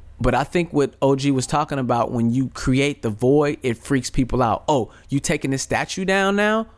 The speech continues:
What's, what's gonna be next? What are you gonna do next?" And so if they would have had another symbol to replace that statue, that's, that would have made,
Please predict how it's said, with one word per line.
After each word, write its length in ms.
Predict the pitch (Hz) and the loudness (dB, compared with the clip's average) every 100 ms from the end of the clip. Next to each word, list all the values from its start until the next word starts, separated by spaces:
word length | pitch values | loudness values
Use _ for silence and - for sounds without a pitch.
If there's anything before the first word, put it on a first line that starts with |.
| - - | -14 -2
What's, 340 | 135 - - | 0 0 -2
what's 220 | 147 151 | 0 -2
gonna 220 | - 160 156 | 0 0 0
be 160 | 151 | 2
next? 540 | 156 180 98 - - - - - - - | 2 2 -2 -10 -12 -14 -20 -20 -20 -2
What 140 | 123 | 0
are 40 | 139 | 2
you 80 | 143 | 0
gonna 200 | 147 139 | 0 2
do 180 | 139 139 | 2 2
next?" 540 | 139 98 - - - - - - | 2 -2 -6 -14 -14 -20 -16 -2
And 160 | 135 | 0
so 220 | - 135 127 | 2 2 2
if 180 | 123 | 0
they 140 | - 131 | 0 2
would 180 | 143 135 | 4 2
have 180 | 123 - - | 0 -2 -12
had 240 | - 131 | -6 -2
another 320 | 120 131 131 | 0 0 0
symbol 640 | 123 - 143 139 113 107 110 - - - - | 0 0 0 0 2 0 -2 -12 -20 -12 -4
to 160 | 135 | -2
replace 640 | 110 - - 151 151 120 - | -2 -2 -2 0 -2 -4 -4
that 240 | 110 104 | -4 -4
statue, 600 | - 131 123 - 107 - - - - - - - | -2 -2 -2 -4 -8 -10 -12 -18 -20 -20 -20 -6
that's, 300 | 127 110 - | -2 -2 -2
that 360 | - 104 120 113 | -6 -2 -2 -2
would 180 | 123 120 | 0 0
have 100 | 113 | 0
made, 460 | 117 113 113 110 | 2 2 0 -2